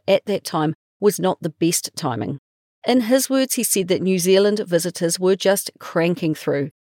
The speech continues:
and with new multi-day walking tracks in their area, they were fully booked. As a family, they had been positioning their offers of accommodation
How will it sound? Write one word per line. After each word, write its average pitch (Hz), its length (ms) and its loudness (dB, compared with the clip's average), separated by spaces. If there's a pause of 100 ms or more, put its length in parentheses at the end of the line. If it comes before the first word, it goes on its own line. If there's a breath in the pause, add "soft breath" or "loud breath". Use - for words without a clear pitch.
(160)
and 208 220 4
with 208 160 6
new 214 240 4
multi-day 196 500 4
walking 180 360 0
tracks 175 320 0
in 175 160 0
their 160 240 0
area, 208 420 6 (240)
they 220 120 4
were 247 120 6
fully 180 560 2
booked. - 340 0 (680)
As 220 180 4
a 254 60 2
family, 214 480 4
they 185 160 2
had 226 280 -2
been 269 200 2
positioning 190 640 2
their 185 180 2
offers 175 320 -2
of 175 140 -2
accommodation 165 840 -2